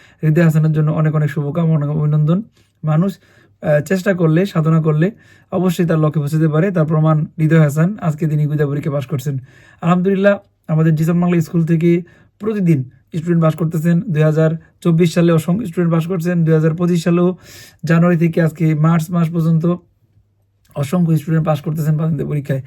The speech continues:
So, তাদের সবার জন্য শুভকামনা এবং যারা পড়াশোনা করতেছেন তাদের জন্য অগ্রিম শুভকামনা। ঘরে বসে পড়াশোনা করে ইতালিয়ান ড্রাইভিং লাইসেন্স অর্জন করার অনেক বড়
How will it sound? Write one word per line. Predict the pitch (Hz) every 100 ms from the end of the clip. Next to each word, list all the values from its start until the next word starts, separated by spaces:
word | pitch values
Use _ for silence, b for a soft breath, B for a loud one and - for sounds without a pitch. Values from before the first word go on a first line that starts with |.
| B B _
So, | -
তাদের | 160 156
সবার | 165 170
জন্য | 175 175
শুভকামনা | 170 170 175 175
এবং | 196 202
যারা | 190 170
পড়াশোনা | 165 165 170
করতেছেন | 170 160 165 180
তাদের | 156 147
জন্য | 151 156
অগ্রিম | - 175 165 156
শুভকামনা। | 156 147 147 143 135 135 B B B -
ঘরে | 151 190
বসে | 214 208
পড়াশোনা | 185 165 165 185
করে | 170 151
ইতালিয়ান | 156 165 165
ড্রাইভিং | 151 160
লাইসেন্স | 160 156 156
অর্জন | 160 156 165
করার | 160 143 135 b b b -
অনেক | 156 147
বড় | 151 165